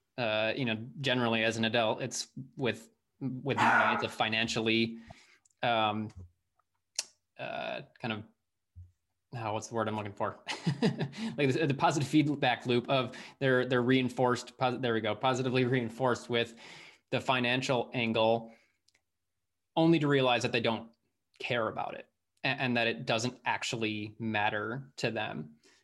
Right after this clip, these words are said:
Um, well, another thing that you, that came to mind when you were mentioning that, and this kind of ties back to what we were talking about before this in terms of, like, how do we discover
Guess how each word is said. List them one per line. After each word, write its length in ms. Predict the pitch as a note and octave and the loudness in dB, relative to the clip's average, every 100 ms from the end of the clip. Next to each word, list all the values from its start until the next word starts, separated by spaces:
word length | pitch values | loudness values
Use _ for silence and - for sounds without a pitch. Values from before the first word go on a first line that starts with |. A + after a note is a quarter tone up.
| _ C3+ | _ -2
Um, 680 | A#2+ A#2 A2+ A2 A2+ - - - | 0 2 2 0 -4 -8 -18 -6
well, 140 | D#3 | 0
another 220 | C#3+ D3+ D#3+ | 2 2 2
thing 160 | D#3 | 2
that 120 | C#3+ C3+ | 2 0
you, 500 | B2 C3 B2+ B2 B2 - _ _ - | 2 4 4 2 -2 -10 _ _ -12
that 360 | D3+ C#3 - - _ _ - | -2 0 0 -6 _ _ -6
came 180 | C3 B2+ | -2 0
to 60 | |
mind 360 | A#2+ A#2 A#2 A2+ | 2 2 0 -2
when 160 | A#2 | 0
you 80 | A2+ | 0
were 60 | A2+ | 2
mentioning 380 | A2+ A2+ A2+ A2 | 0 0 -2 0
that, 220 | G#2+ - - _ B2 | 0 -2 -10 _ -2
and 320 | A2+ A2 A2 | 0 0 -4
this 140 | A#2+ | -8
kind 260 | - D3+ D3 | -6 -2 -2
of 80 | A#2 | 0
ties 200 | A#2+ A2 | -2 0
back 200 | A#2 A2+ | -2 -2
to 80 | A#2 | -4
what 100 | A2+ | -2
we 60 | |
were 60 | G#2+ | -2
talking 240 | A#2 A2 A2 | -4 -4 -2
about 280 | G#2+ G#2+ | -2 -2
before 400 | A#2 A2+ A#2 A#2 | -6 -4 0 0
this 400 | A2 G#2+ - - - | 2 -2 -2 -6 -6
in 100 | B2+ | -8
terms 300 | - A#2 A2 | -4 -4 -4
of, 120 | G#2+ | -2
like, 300 | A2 G#2+ - _ - _ _ _ _ _ | 0 -2 -6 _ -20 _ _ _ _ _
how 180 | - B2 | -2 2
do 80 | A#2+ | 4
we 420 | A#2+ A2+ A2+ A2+ | 4 4 4 4
discover 880 | A2+ - - A2+ G#2+ G#2+ G#2 G#2 | 0 -4 -2 -2 0 0 -2 -4